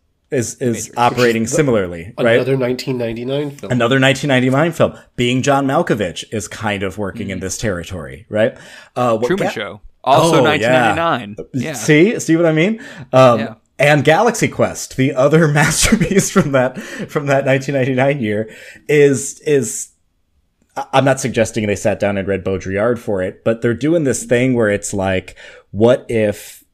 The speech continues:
Speaker 1: there's a, a fan base so devoted to this that they actually create a reality o-, out of it? Well, on one hand, you can look at it the way Jason does, which is like, "Look at these dorks." And that's kind of a lot of the way that fan culture is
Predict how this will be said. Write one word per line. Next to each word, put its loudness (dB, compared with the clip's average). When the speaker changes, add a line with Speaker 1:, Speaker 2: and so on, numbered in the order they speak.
Speaker 1:
there's 2
a, 0
a 2
fan 0
base -2
so 0
devoted 0
to -6
this -6
that -6
they -4
actually -4
create -4
a -4
reality -6
o-, -10
out -12
of -12
it? -10
Well, 6
on 2
one 2
hand, 2
you 2
can -2
look -2
at 4
it -4
the -8
way -4
Jason -4
does, -4
which -12
is -8
like, -8
"Look -8
at -8
these -8
dorks." -8
And -4
that's -4
kind -4
of -2
a -2
lot -6
of -8
the -8
way -4
that -8
fan -8
culture -10
is -10